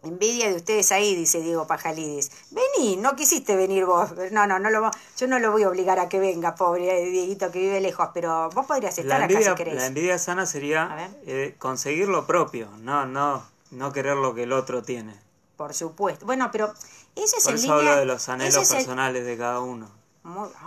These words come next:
Speaker 1: ay, pero ¿cómo está este chico?
Speaker 2: <laughs>
Speaker 1: Eh, no, está muy bien, está muy bien, pero porque vos no tenés una base, una base, eh, envidiosa de
Speaker 2: Ujú.
Speaker 1: personalidad.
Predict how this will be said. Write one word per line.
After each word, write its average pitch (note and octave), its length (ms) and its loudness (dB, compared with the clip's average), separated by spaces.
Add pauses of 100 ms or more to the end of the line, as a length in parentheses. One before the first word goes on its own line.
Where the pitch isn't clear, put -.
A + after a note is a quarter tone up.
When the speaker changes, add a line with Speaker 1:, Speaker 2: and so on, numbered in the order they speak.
(220)
Speaker 1:
ay, C#3+ 320 -4
pero F#3+ 120 -10
¿cómo C5 160 -8
está - 120 -6
este F#3+ 180 -8
chico? A3 580 0
Speaker 2:
<laughs> - 480 -8
Speaker 1:
Eh, A3+ 320 0
no, A3+ 260 2
está G#3+ 280 0
muy B3+ 280 0
bien, D#3 420 -2
está - 300 -4
muy B3 200 -2
bien, F3 220 -4
pero F3+ 220 -4
porque G3 280 -2
vos D4+ 140 2
no F4 160 -4
tenés C4+ 320 -4
una A#3 160 0
base, A#3+ 420 0
una A3 220 -2
base, A#3 540 -2
eh, D#3 1000 -10
envidiosa F#3+ 840 -2
de B2+ 220 -6
Speaker 2:
Ujú. E3+ 80 -2
Speaker 1:
personalidad. E3 680 -4